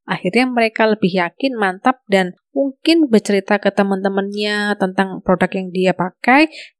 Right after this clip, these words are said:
dan teman-temannya membeli, lalu dia terima bonus, lalu dia merasa, "Oh, ini bisnis yang saya impikan,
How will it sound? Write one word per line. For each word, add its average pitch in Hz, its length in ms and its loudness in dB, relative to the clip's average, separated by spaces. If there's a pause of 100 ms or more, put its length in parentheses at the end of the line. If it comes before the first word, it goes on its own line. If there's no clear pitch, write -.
dan 185 160 0
teman-temannya 185 480 -2
membeli, 180 560 2
lalu 202 320 4
dia 175 80 0
terima 180 240 -2
bonus, 175 560 0 (160)
lalu 190 280 0
dia 208 80 4
merasa, 202 680 2 (440)
"Oh, 262 280 6
ini 240 320 0
bisnis 214 560 2
yang 214 200 2
saya 208 200 0
impikan, 214 640 0